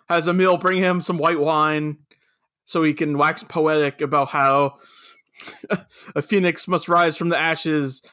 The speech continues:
It cannot be, it cannot come back from half burned ground.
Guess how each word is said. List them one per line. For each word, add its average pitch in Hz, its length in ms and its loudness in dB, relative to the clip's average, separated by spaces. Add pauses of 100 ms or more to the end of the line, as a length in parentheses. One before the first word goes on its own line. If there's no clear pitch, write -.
(120)
It 156 80 -6
cannot 160 340 0
be, 175 120 2
it 160 180 -2
cannot 165 320 0
come 165 180 -2
back 151 260 0
from 156 200 0
half 165 340 -2
burned 151 260 0
ground. 139 560 2